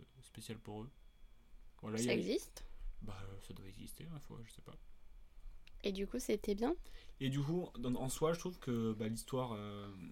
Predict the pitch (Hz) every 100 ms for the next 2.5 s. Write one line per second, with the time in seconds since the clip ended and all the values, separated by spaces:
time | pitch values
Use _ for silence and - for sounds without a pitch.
0 | - 110 107 110 110 143 151 113 104 -
1 | - - 120 147 147 123 113 113 113 110
2 | 104 101 101 98 107